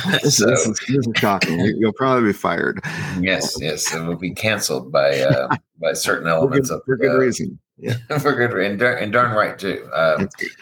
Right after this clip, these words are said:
Speaker 2: quite right. But, um, I think one of the things she had to learn was, I think, twofold. One was that,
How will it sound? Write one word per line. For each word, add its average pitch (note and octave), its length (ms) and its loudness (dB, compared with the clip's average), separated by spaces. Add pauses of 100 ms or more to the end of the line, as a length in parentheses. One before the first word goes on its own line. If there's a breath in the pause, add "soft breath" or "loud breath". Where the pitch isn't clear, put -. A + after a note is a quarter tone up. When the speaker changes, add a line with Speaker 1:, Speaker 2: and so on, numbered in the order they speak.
(160)
Speaker 2:
quite - 180 2
right. D#2 300 0 (500 loud breath)
But, A2+ 260 2
um, F#2+ 520 4 (260)
I G#2+ 60 -4
think G#2 160 0
one C3+ 140 2
of C3+ 60 0
the G#2+ 60 -6
things A2 200 -2
she A2 140 -2
had G#2 200 4
to F2+ 60 0
learn F2+ 320 2
was, E2 200 -2
I C#2+ 140 2
think, F2 160 -6
twofold. D#2+ 540 -2
One F2 440 0 (1200)
was F#2+ 200 2
that, E2 320 2